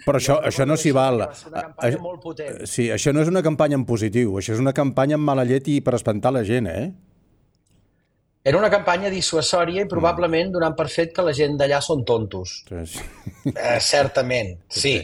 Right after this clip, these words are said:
Speaker 1: <laughs>
Speaker 2: Però, eh, suposo que, home,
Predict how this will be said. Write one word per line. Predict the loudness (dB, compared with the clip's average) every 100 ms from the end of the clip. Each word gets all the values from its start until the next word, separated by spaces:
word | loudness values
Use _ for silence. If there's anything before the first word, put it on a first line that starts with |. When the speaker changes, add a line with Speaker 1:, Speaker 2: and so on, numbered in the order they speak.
| -6
Speaker 1:
<laughs> | -14 -12 -16 -16 _ _ -20 -20 0
Speaker 2:
Però, | 4 6 6 4 4 4
eh, | 4 6 6 4
suposo | 2 2 4 4 4 4
que, | 4
home, | 6 6 4 2 0 2 2